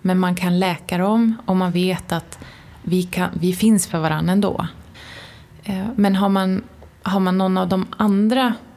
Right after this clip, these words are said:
om man säger att man har etablerat någon annan anknytnings-, eh, eh, något annat anknytningsmönster, så, så är det bland annat en,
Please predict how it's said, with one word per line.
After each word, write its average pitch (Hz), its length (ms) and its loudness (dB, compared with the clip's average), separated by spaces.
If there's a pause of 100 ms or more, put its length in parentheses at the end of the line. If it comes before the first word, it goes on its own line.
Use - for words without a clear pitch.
(640)
om 190 120 2
man 185 160 0
säger 190 120 0
att 190 60 -2
man 185 140 2
har 180 80 0
etablerat 180 540 -2
någon 180 140 0
annan 202 300 2
anknytnings-, 160 840 -2
eh, - 340 0 (760)
eh, 170 200 -2
något 180 160 -2
annat 180 220 2
anknytningsmönster, 185 880 0
så, 170 220 0 (500)
så - 160 -2
är 185 100 2
det 175 220 0
bland 170 240 0
annat 165 340 -2
en, 160 400 -2